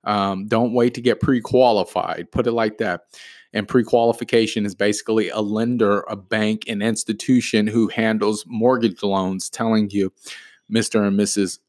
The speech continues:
X Y Z, we will guarantee you a loan for X,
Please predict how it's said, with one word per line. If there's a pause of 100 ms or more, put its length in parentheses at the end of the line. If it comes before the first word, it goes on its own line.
(100)
X
Y
Z, (480)
we
will
guarantee
you
a
loan
for
X,